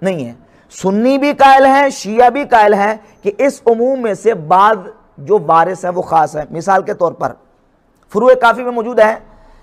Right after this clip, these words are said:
"ला मिरासा लिल कातिल", अगर कोई वारिस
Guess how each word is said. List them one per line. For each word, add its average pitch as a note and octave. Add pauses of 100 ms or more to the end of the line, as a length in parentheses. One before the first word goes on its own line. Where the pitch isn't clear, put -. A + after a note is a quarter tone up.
"ला A3+
मिरासा B3+
लिल B3 (600)
कातिल", G3+ (800)
अगर B3+ (580)
कोई G#3+
वारिस F#3